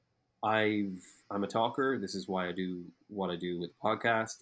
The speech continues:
I love meeting new people. When I first started, the anxiety I had before a show was incredible. It was like, 'cause I did stand-up comedy for seven years.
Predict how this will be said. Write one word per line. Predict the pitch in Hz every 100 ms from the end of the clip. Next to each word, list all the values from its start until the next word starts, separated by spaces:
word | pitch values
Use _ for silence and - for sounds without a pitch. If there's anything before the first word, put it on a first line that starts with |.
| -
I |
love | 85 90 95
meeting | 98 98 92
new | 90
people. | 87 117 117 113 110 - _ _ _ _
When | 107
I | 90
first | - - 107 -
started, | 104 101 104 190 - _ _ _ _
the | 98
anxiety | 95 92 82 90 101 113 113
I | 104
had | 107 104
before | 92 107 95
a | 92
show | 101 92 107 123 _ _
was | - 98 95 92 85 - _ 135
incredible. | 131 135 131 127 - - 113 117 117 104 85 85 104
It |
was | 104 110
like, | 110 107 _
'cause | 117 101 104
I | 117
did | 135 127 104
stand-up | - - 117 120 113 -
comedy | 110 104 90
for | - 95 90 87 87 -
seven | - 113 104 104
years. | 87 -